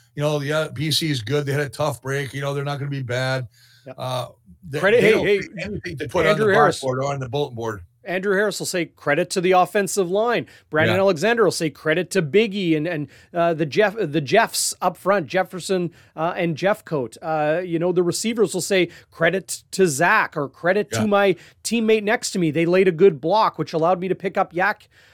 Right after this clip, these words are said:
Speaker 2: uh,
Speaker 1: Yeah.
Speaker 2: yak yards. Uh, it, it, it's, it's very impressive. The play on the field, it's even more impressive, Chris,
Speaker 1: Oh,
Speaker 2: of,
Speaker 1: yeah.
Speaker 2: of just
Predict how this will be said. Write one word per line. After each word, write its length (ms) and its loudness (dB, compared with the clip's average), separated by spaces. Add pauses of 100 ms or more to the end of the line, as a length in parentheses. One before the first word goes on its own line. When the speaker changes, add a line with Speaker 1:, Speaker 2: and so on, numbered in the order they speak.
Speaker 2:
uh, 260 0
Speaker 1:
Yeah. 80 -2
Speaker 2:
yak 260 0
yards. 380 0
Uh, 280 -4
it, 400 -14
it, 320 -8
it's, 240 -2
it's 220 -4
very 500 4
impressive. 760 0 (720)
The 120 0
play 240 4
on 120 6
the 60 2
field, 560 4
it's 240 2
even 320 4
more 260 4
impressive, 600 -2
Chris, 340 0
Speaker 1:
Oh, 60 -2
Speaker 2:
of, 60 -4
Speaker 1:
yeah. 40 -8
Speaker 2:
of 180 -6
just 280 -10